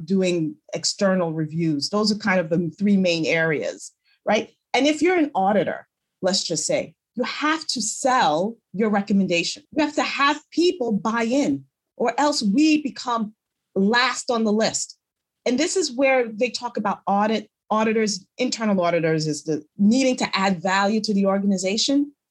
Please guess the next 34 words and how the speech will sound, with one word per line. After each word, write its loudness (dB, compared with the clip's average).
And 0
if 0
we 2
cannot -2
sell 0
the, -2
our 2
recommendations -2
or -2
be 0
valuable, 0
they 2
just -4
don't -4
bring -2
us -4
to -6
the 0
room. 0
And -2
at 0
the 2
end 2
of 0
the 0
day, 4
when 0
we -4
talk -8
about -4
being 0
a 0
trusted -6
advisor, -2